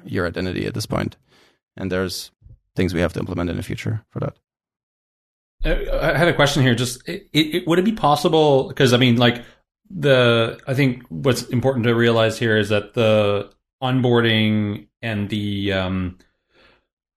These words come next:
Speaker 2: the issuance of this Semaphore kind of coupon, um, is separate from the actual wallet and, uh, then, like, holding and movement of funds.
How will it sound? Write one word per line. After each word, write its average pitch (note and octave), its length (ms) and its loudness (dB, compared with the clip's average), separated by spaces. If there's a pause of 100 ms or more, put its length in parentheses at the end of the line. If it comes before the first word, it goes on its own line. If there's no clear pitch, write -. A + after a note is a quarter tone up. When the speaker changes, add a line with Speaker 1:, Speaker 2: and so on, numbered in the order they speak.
Speaker 2:
the A#2 320 -4
issuance B2 600 2
of A#2+ 160 0
this A2 200 -2
Semaphore G#2 1080 0 (380)
kind G2+ 180 -6
of F2+ 100 -10
coupon, G2+ 800 0 (360)
um, G2 520 -4
is A#2 260 0
separate A#2 460 2
from G2 800 0
the A#2+ 180 0
actual F#2+ 760 -2 (140)
wallet G#2 840 2 (120)
and, F#2 800 -4
uh, F#2 400 -2 (160)
then, F#2 380 -4
like, F2+ 280 -6 (720)
holding G#2 540 0
and F#2 140 -2
movement G2 380 0
of F2+ 80 -2
funds. - 800 -4